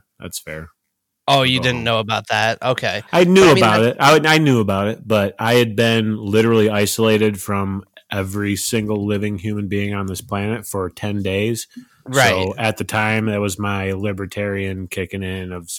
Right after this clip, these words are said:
Speaker 1: "Fuck you, you can't take my rights," sort of thing. I know I'm not sick. The only thing I'm risking coming here is me getting sick from here, not me bringing
Speaker 2: Well, I
Speaker 1: sick
Speaker 2: mean,
Speaker 1: to
Speaker 2: how
Speaker 1: here.
Speaker 2: do you,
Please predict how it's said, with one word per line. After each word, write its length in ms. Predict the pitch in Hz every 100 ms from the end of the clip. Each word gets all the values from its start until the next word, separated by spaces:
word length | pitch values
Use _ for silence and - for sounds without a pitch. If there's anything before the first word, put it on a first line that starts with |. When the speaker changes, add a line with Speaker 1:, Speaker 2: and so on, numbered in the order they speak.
| -
Speaker 1:
"Fuck 240 | 104 -
you, 160 | 104 101
you 120 | 95
can't 260 | - 95 90
take 160 | 95
my 100 | 90
rights," 320 | 90 101 92
sort 220 | - 92 90
of 80 |
thing. 240 | - 92 90 -
I 140 | 113
know 260 | 117 151 156
I'm 220 | 131 120
not 260 | 123 117
sick. 420 | - 123 107 92 - - -
The 340 | 107 107 139 143
only 440 | 127 131 123 117
thing 280 | 110 120 113
I'm 160 | 110 101
risking 400 | 107 - 107 101
coming 320 | 113 110 101
here 340 | 92 90 90 -
is 480 | 92 90 90 - - _ _ _ _ _ _ 117
me 280 | 113 120
getting 380 | 95 131 113 104
sick 280 | - 107 98
from 320 | - 113 101
here, 240 | 95 85 82
not 240 | 101 107
me 160 | 107 104
bringing 360 | 92 98 98 95
Speaker 2:
Well, 120 | 156
I 40 |
Speaker 1:
sick 140 | 156 156
Speaker 2:
mean, 80 | 127
Speaker 1:
to 120 | 101
Speaker 2:
how 120 | 147
Speaker 1:
here. 100 | 147
Speaker 2:
do 40 | 135
you, 140 | 117